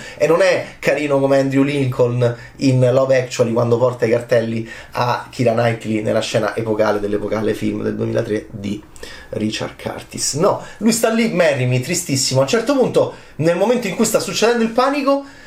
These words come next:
eh, è successo il panico, lei viene a sapere del tradimento, lei prende una decisione e lì comincia il film, perché tutto questo che accade è già tantissimo ed è nei primi minuti. Poi comincia un nuovo film che è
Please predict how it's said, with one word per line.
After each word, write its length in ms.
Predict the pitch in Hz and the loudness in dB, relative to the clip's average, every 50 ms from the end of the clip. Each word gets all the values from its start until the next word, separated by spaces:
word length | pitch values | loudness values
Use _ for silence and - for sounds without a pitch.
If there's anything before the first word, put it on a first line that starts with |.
| - - | -16 -14
eh, 380 | - - 139 135 135 127 127 | -6 0 2 2 2 2 0
è 140 | - 190 214 | 0 0 0
successo 440 | - - - 135 - 220 196 - - | 0 -2 -6 -2 0 0 0 0 -2
il 80 | 175 127 | -4 -2
panico, 380 | - 214 240 269 262 226 202 | 0 0 0 2 2 2 4
lei 200 | 151 175 202 196 | 4 4 2 2
viene 140 | 175 165 156 | 2 0 0
a 60 | 151 | 0
sapere 400 | 147 - 170 160 196 185 160 151 | 0 0 0 0 0 0 0 0
del 120 | 147 151 151 | 0 -2 0
tradimento, 540 | - 185 185 196 196 226 269 277 277 294 277 - - - - | 0 0 0 2 2 0 0 0 0 -2 -2 -2 -4 -12 -8
lei 240 | - 127 151 170 170 | -2 0 2 2 2
prende 220 | 147 143 147 147 | 0 -2 -2 0
una 80 | 143 139 | 0 0
decisione 500 | 139 131 127 135 127 - 107 104 110 107 - - - | 0 0 -2 -2 -2 -2 -2 -4 -4 -6 -8 -8 -2
e 100 | - 160 | 0 0
lì 180 | 196 226 302 | 2 2 0
comincia 360 | 311 - 214 196 185 165 - 175 | 2 2 0 0 0 0 0 0
il 80 | 165 | 0
film, 420 | - - - 127 113 110 113 117 117 - - - | 0 -2 -2 -2 0 0 -2 -2 -4 -6 -12 -4
perché 360 | - 156 156 - 202 - 113 | -4 -2 0 0 0 0 0
tutto 280 | - 294 294 285 247 240 | -2 -4 0 0 2 2
questo 240 | 262 254 - - | 2 0 2 0
che 100 | 208 196 | 2 2
accade 360 | 190 185 - - 170 170 - 175 | 2 0 2 0 0 2 2 0
è 20 | |
già 160 | 147 165 208 | 0 0 -2
tantissimo 800 | 196 - 185 175 170 - 170 131 - - - 143 156 208 220 - - - - | 0 0 -2 -2 -2 -4 -4 -4 -4 -2 -2 0 0 0 -2 -2 -10 -18 -4
ed 160 | - - 160 165 | -2 2 2 2
è 60 | 165 | 2
nei 120 | 165 175 | 2 0
primi 220 | 175 233 247 233 220 | 0 2 2 2 2
minuti. 500 | 196 185 180 160 135 127 160 214 220 - - - - | 2 2 2 2 2 2 0 -2 -4 -6 -12 -6 0
Poi 140 | - 269 262 | 0 0 0
comincia 320 | 226 214 208 185 - 220 | 0 -2 -2 0 0 2
un 80 | 214 220 | 2 4
nuovo 240 | 247 254 254 254 | 4 6 6 4
film 320 | 247 - 269 285 277 269 - | 4 2 0 2 2 2 2
che 100 | 190 196 | 4 2
è 220 | 202 220 233 240 | 2 2 0 -2